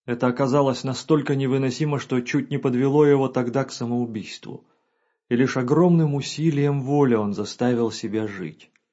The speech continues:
Теперь он даже немного завидовал Дюпре. Тот, очевидно, поступал так бессознательно, думая, что продолжает разрабатывать свою жилу.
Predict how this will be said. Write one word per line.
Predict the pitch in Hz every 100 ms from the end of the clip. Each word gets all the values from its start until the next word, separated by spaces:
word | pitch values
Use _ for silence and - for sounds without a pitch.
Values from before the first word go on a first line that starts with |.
| _ _ _ _ _ _
Теперь | - 123 135
он | 135
даже | 135 123
немного | 135 135 135 123
завидовал | 120 139 139 113 104 101
Дюпре. | 120 123 107 - - _ _ _ _
Тот, | - 120
очевидно, | 120 131 127 117 120
поступал | 117 - 120 127 123
так | 120 110
бессознательно, | 117 131 131 151 147 98 95
думая, | 98 117 113 107
что | 107
продолжает | - 113 117 113 135 131
разрабатывать | 110 117 113 123 117 117
свою | - 117 120
жилу. | 113 104 - -